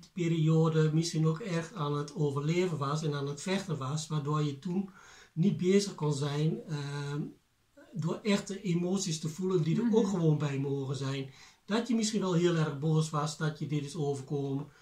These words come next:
Speaker 1: Of dat je misschien wel heel erg verdrietig was. Of misschien heel erg zelfmedelijden had. En als je dan alleen maar in het positieve blijft en jezelf,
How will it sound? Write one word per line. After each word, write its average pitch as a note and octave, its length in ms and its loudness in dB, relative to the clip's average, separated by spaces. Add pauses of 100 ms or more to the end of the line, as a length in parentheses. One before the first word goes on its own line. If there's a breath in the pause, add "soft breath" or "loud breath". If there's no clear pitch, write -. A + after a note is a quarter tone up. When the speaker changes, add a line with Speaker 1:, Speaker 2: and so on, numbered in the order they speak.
(180 loud breath)
Speaker 1:
Of D#3 100 -10
dat A3 240 -2
je G#3 80 4
misschien G#3+ 240 4
wel E3+ 100 2
heel D#3+ 200 4
erg D#3 220 2
verdrietig D3+ 460 -4
was. D3 260 -4
Of - 140 -12
misschien E3+ 300 -2
heel D#3+ 300 4
erg D3 260 -2 (340 loud breath)
zelfmedelijden D#3 1200 0
had. D3+ 400 0
En F3+ 80 -8
als E3 140 -4
je - 60 -4
dan G3 220 0
alleen G3 360 2
maar F#3+ 180 0
in F3 140 0
het D#3+ 140 -4
positieve G3 680 -2
blijft G3 460 -2 (280 loud breath)
en E3 140 -2
jezelf, D#3+ 540 0